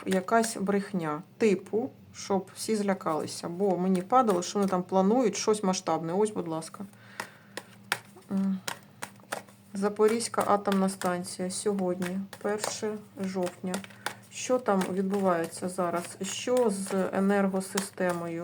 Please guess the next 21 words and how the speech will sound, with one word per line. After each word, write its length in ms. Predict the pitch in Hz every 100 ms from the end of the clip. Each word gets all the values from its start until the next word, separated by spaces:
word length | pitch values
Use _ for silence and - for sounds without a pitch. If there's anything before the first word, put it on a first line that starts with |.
| 190 -
Що 260 | - 208
там 180 | 196 180
з 60 | -
підстанцією? 880 | 196 190 - 185 180 185 - 180 180
Запорізька 600 | 180 196 202 220 - 185
атомна 360 | 180 185 185
станція. 560 | 190 - 190 196 - 180
Удар. 560 | 208 240 185 175 175 - - - - - - - - - - - - -
Удар. 560 | 202 220 208 180 175 180 - - - - - - - - - - - - - - - - - - - - - -
М, 380 | 185 185 196 208 - -
але 340 | 185 180 185 214
баланс. 600 | 240 233 170 165 170 - - - - - - - -
Що 320 | - - 208 185
з 100 | 190
нею? 380 | 175 170 175
Що 300 | 196 - 220
зараз 360 | 196 196 180 180 -
з 40 | 190
Запорізькою? 840 | 190 185 190 185 220 - - 190
Обман, 640 | - 247 180 175 175 180
хитрість. 760 | - 220 190 - 208 220 -